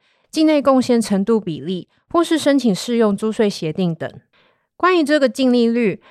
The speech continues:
原则上有三种计算方式，分别是何时认定。非平台业者可以使用同业利润标准率或是百分之三十计算；平台业者则可以使用净利率百分之三十计算。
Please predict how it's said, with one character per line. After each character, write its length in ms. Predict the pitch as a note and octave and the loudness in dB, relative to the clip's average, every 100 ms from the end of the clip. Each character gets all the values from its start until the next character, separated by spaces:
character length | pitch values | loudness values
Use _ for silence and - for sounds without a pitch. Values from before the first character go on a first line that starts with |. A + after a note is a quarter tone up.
| _ | _
原 140 | - A#3+ | 0 2
则 160 | B3+ | 4
上 160 | A#3+ D4 | 2 2
有 100 | A3 | 2
三 240 | F3 C4 C#4+ | 2 2 2
种 180 | A#3 E3+ | 2 0
计 140 | G#3+ | -2
算 240 | G3 F#3 | 0 0
方 240 | F3+ F3+ F#3+ | 0 -2 -2
式， 320 | - F#3 E3 _ _ | -4 -6 -8 _ _
分 200 | - D#4+ | -2 2
别 140 | D#4+ E4 | 2 2
是 160 | C#4 | 0
何 180 | A3 F#3+ | 0 -2
时 240 | G3 F#3+ | -2 -4
认 220 | F#3 G#3 F3+ | 0 0 0
定。 300 | G3+ E3+ D#3 _ _ _ _ _ _ | -4 -6 -10 _ _ _ _ _ _
非 160 | - F#4+ | 0 2
平 160 | E4+ | 2
台 200 | B3+ B3+ | 2 2
业 180 | B3 C#4 | 2 2
者 160 | B3+ F#3 | 2 0
可 220 | - G#3 | 0 -2
以 40 | |
使 220 | G#3+ - F3+ | 0 -2 0
用 180 | G3+ | 0
同 220 | G#3+ G#3+ A#3 | 0 2 2
业 160 | C4+ | 2
利 120 | B3+ | 2
润 260 | B3+ B3+ A3+ | 2 2 2
标 200 | A#3 A3+ | 2 0
准 280 | A#3 E3 E3+ | 0 -2 0
率 180 | F#3+ G3+ | -2 -2
或 240 | - D4+ | 0 0
是 180 | C#4+ B3+ | 0 -6
百 160 | - | -6
分 160 | E3+ G3+ | -2 -2
之 140 | G3+ | -2
三 240 | A#3 A#3+ B3+ | -2 0 0
十 220 | - F3 | 0 -6
计 180 | F#3+ G3+ | -4 -6
算； 340 | - F3+ F3 E3 _ _ _ | -4 -4 -6 -10 _ _ _
平 160 | - D4 | -2 0
台 160 | F4 | 0
业 240 | C#4+ D4+ D4 | 0 0 0
者 200 | G#3+ F3 | 2 0
则 180 | F3 G3+ | 0 -2
可 220 | - B3 | 0 0
以 80 | A#3+ | 0
使 260 | - F3 | -4 -6
用 240 | F3 G3+ G3+ | 0 0 0
净 180 | D4 | 0
利 80 | C#4+ | 2
率 200 | C4 B3+ | 2 0
百 180 | A#3 D3+ | -2 -4
分 160 | F3+ G3+ | -2 -2
之 140 | B3+ | -2
三 200 | A#3+ B3+ | -2 -2
十 180 | C4 F3 | -2 -6
计 200 | F3 G#3 | -6 -6
算。 320 | F3 F#3 E3+ | -4 -4 -6